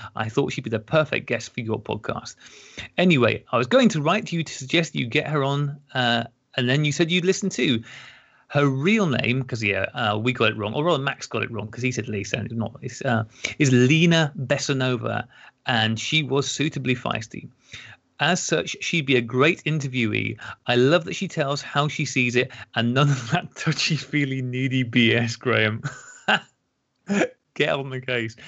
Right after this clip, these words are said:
Um, yes, uh, and I have to say, I'm, I found, um, Lena on Instagram and I'm now following what she does on there. And, uh, I, I really, as I mentioned on the show, uh, with Max,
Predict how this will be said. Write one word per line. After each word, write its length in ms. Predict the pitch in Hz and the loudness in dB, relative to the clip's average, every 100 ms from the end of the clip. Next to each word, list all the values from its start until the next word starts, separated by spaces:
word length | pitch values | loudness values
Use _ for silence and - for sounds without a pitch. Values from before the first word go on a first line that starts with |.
| - 175 - | -14 -14 -4
Um, 400 | 139 131 131 123 120 _ _ _ _ - - _ _ _ _ | 0 2 2 -2 -6 _ _ _ _ -20 -20 _ _ _ _
yes, 440 | 180 135 - - - 147 | 0 2 0 -8 -8 -2
uh, 360 | 120 110 107 - _ _ _ | 0 0 -4 -8 _ _ _
and 240 | 143 120 117 | -2 0 0
I 160 | 131 123 | 0 -2
have 80 | 135 | -6
to 60 | - | -6
say, 80 | 131 | -2
I'm, 400 | 131 127 120 120 - - - | 0 0 -2 -6 -12 -14 -8
I 40 | |
found, 400 | - 143 143 135 - | 0 0 0 -4 -6
um, 220 | 110 110 | -6 -2
Lena 280 | 117 110 107 | 0 0 0
on 220 | 113 107 | -2 0
Instagram 460 | 117 117 - 117 110 | 0 -2 -6 -8 -4
and 40 | 110 | -4
I'm 140 | 110 | 0
now 160 | 110 110 | 2 0
following 280 | 110 113 117 | 0 -4 -4
what 100 | 117 | -4
she 60 | |
does 180 | 120 110 | -2 -2
on 140 | 104 | 0
there. 260 | 107 107 107 | 0 -2 -2
And, 280 | 117 110 110 - - | 0 0 -2 -4 0
uh, 60 | 110 107 104 | 0 0 -2
I, 60 | 104 | -4
I 60 | 131 | -4
really, 420 | 120 135 123 117 - - - - - - | 0 2 2 0 -6 -18 -16 -16 -6 0
as 100 | 123 | 2
I 80 | |
mentioned 400 | 120 135 143 123 | 4 2 0 -2
on 140 | 110 104 | -2 -2
the 60 | |
show, 400 | 110 120 107 107 - _ | 0 0 0 -2 -8 _
uh, 140 | 117 104 | -2 0
with 260 | 110 127 113 | 2 2 0
Max, 320 | 110 - | -4 -6